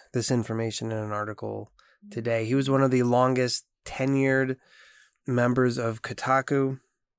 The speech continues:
His passing is very sad. He had suffered an aortic dissection a few years ago, which left him paralyzed from the chest down, and I, s-, I guess suffered another aortic dissection in April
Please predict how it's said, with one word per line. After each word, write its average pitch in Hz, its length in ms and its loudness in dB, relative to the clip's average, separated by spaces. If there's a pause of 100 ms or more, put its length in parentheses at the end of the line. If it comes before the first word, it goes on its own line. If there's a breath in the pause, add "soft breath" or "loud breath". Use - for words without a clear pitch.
(1120)
His 120 320 -4
passing 113 540 -4
is 107 180 -10
very 107 240 -8
sad. 110 340 -6
He 117 120 -4
had 110 180 -6
suffered 117 540 -4 (200 loud breath)
an 123 100 -2
aortic 117 460 2
dissection 123 880 -2 (400)
a 123 80 -10
few 139 180 -2
years 139 320 4
ago, 131 220 2
which 120 140 -4
left 113 180 -8
him 107 80 -10
paralyzed 120 480 -2
from 113 100 -8
the 104 100 -10
chest - 400 -6
down, 113 460 -2 (480 loud breath)
and 107 180 -6
I, 107 140 -2
s-, - 180 -10
I 117 140 -4
guess 110 240 -4
suffered 113 380 -4
another 113 340 -2
aortic 110 480 -6
dissection 110 680 -6
in 107 260 -12
April 123 580 -2